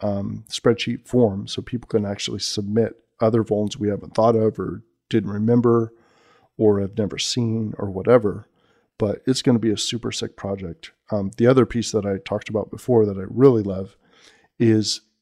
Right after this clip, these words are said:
um, I'm trying to build a semantic structure for describing the vulns,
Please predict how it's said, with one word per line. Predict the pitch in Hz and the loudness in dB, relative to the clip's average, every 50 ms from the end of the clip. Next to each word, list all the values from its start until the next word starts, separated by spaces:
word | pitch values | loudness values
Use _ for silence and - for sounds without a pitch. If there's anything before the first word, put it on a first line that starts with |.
| _ _ - | _ _ -4
um, | 113 107 104 101 95 - - - - _ _ _ _ _ _ _ _ _ _ _ _ _ _ _ _ _ _ _ _ _ _ _ _ _ _ _ _ _ _ _ _ _ - - - | -2 -2 -2 -2 -6 -8 -12 -16 -20 _ _ _ _ _ _ _ _ _ _ _ _ _ _ _ _ _ _ _ _ _ _ _ _ _ _ _ _ _ _ _ _ _ -20 -10 -6
I'm | 127 113 | -6 -4
trying | - - 120 120 113 | 0 0 2 2 2
to | 107 | 2
build | 110 120 117 113 110 - - - | 2 4 4 4 4 4 0 -6
a | 104 104 101 | -8 -6 -6
semantic | - - - 107 107 107 107 107 - - - - | -6 -6 -4 -2 -2 0 -2 -2 -4 -6 -8 -8
structure | - - - 117 107 - - 120 117 113 | -6 -2 0 0 0 0 -2 -12 -12 -10
for | - - 110 107 | -8 -6 -6 -4
describing | 107 107 - - - - - 107 98 101 98 - - - - _ _ _ _ _ _ _ _ _ _ _ _ - | -4 -4 -4 -4 -4 -2 -2 -2 -2 -2 -4 -6 -10 -12 -14 _ _ _ _ _ _ _ _ _ _ _ _ -4
the | 110 104 | -2 0
vulns, | 110 104 98 92 104 120 - - - | 2 2 0 0 -2 -8 -16 -18 -16